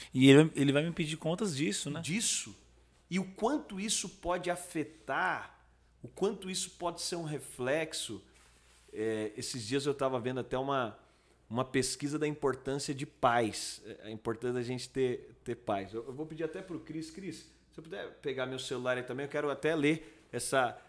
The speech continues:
Speaker 2: essa pesquisa
Speaker 1: Paz,
Speaker 2: aqui.
Speaker 1: de
Speaker 2: Paz,
Speaker 1: paz?
Speaker 2: paz, paz. A, a
Speaker 1: Ah,
Speaker 2: importância
Speaker 1: tá.
Speaker 2: de ter um pai em casa.
Speaker 1: Hum.
Speaker 2: Então, assim,
Speaker 1: A importância da paternidade.
Speaker 2: da paternidade. Então, é, eu ta-, eu tava até meditando sobre isso e vendo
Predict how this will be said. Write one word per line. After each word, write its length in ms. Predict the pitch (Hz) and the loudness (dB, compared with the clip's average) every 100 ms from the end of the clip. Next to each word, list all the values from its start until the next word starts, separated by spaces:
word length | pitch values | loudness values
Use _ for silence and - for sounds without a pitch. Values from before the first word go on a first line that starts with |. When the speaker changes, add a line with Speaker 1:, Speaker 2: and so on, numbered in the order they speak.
| - | -10
Speaker 2:
essa 200 | 120 143 | -4 -2
pesquisa 300 | - 131 - | 0 -2 12
Speaker 1:
Paz, 460 | 143 160 - 151 127 | 12 12 12 4 2
Speaker 2:
aqui. 80 | 104 | -2
Speaker 1:
de 100 | 98 | 2
Speaker 2:
Paz, 440 | - 139 127 - | 6 8 6 2
Speaker 1:
paz? 360 | - 139 120 - | 2 2 2 0
Speaker 2:
paz, 0 | |
paz. 420 | 160 143 - 135 - | 0 0 -2 -8 -2
A, 100 | 147 | 2
a 100 | 131 | 6
Speaker 1:
Ah, 120 | 165 | 6
Speaker 2:
importância 120 | 170 139 | 6 6
Speaker 1:
tá. 80 | 131 | 6
Speaker 2:
de 40 | 117 | 6
ter 20 | |
um 140 | 180 | 0
pai 180 | - 143 | -2 -2
em 80 | 143 | -2
casa. 360 | 139 120 104 117 | -6 -4 -4 -2
Speaker 1:
Hum. 320 | 151 143 117 95 | -2 0 -2 -6
Speaker 2:
Então, 200 | 117 113 | -10 -2
assim, 460 | 147 - 160 131 104 - - | -2 -2 -4 -4 -8 -14 -6
Speaker 1:
A 40 | |
importância 300 | 117 127 135 | 2 6 8
da 60 | 139 | 8
paternidade. 560 | 135 139 139 123 110 101 | 8 8 6 6 6 6
Speaker 2:
da 60 | |
paternidade. 760 | 151 - 165 170 127 117 113 - | 4 0 -2 -2 0 2 2 -2
Então, 300 | 151 156 160 - - - - | 0 2 0 -6 -20 -20 -10
é, 580 | 117 120 120 117 113 110 - - _ _ _ _ _ - | -4 0 2 2 0 -4 -14 -20 _ _ _ _ _ -8
eu 80 | 123 | -6
ta-, 120 | - | -4
eu 120 | 139 | -2
tava 320 | 131 147 147 139 | 2 2 4 4
até 340 | - 123 156 | 2 -2 2
meditando 460 | 156 156 - 151 143 | 2 2 0 -2 0
sobre 300 | - 131 123 | -2 -2 -2
isso 260 | 151 156 147 | -2 -2 -2
e 40 | |
vendo 320 | 123 160 302 | 0 0 0